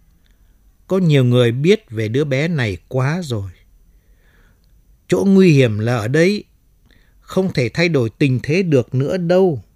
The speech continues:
Anh nói một cách mệt mỏi. Bây giờ thì chúng ta đang ở giữa dòng đây. Chúng ta làm thế nào mà qua sông được thì làm.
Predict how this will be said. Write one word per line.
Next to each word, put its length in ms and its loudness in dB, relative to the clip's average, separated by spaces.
Anh 200 -2
nói 140 0
một 180 -6
cách 260 -6
mệt 240 -6
mỏi. 240 -6
Bây 180 4
giờ 340 -2
thì 120 -8
chúng 220 -8
ta 240 -6
đang 320 -4
ở 160 -2
giữa 340 -4
dòng 460 0
đây. 240 0
Chúng 160 0
ta 140 0
làm 240 -2
thế 160 -6
nào 320 -2
mà 140 -4
qua 340 -4
sông 380 -4
được 300 2
thì 120 -4
làm. 340 -4